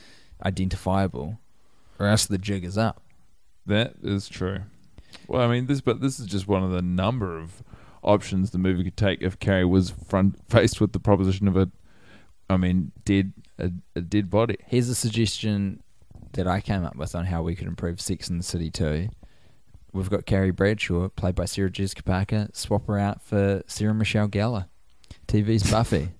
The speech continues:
Speaker 2: <laughs> That's not how casting works.
Speaker 1: But it would be a good idea.
Speaker 2: <laughs> Inarguably. And, and I can't emphasize this enough, as with a lot of things we've talked about so far,
Speaker 1: Yes.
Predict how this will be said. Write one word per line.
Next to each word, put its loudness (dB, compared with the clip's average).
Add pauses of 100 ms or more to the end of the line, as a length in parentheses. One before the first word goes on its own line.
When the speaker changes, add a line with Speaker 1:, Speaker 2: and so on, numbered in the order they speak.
(220)
Speaker 2:
<laughs> -20
That's -2 (180)
not 4
how 2
casting 0
works. -10 (320)
Speaker 1:
But 6
it 4
would 6
be 4
a 4
good 4
idea. 2 (260)
Speaker 2:
<laughs> -6
Inarguably. 2 (800)
And, 2 (800)
and -2
I -2
can't 0
emphasize 2
this -4
enough, 0 (100)
as 0
with 2
a 4
lot 6
of 2
things 0
we've 0
talked -4
about -2
so -2
far, -4 (100)
Speaker 1:
Yes. 2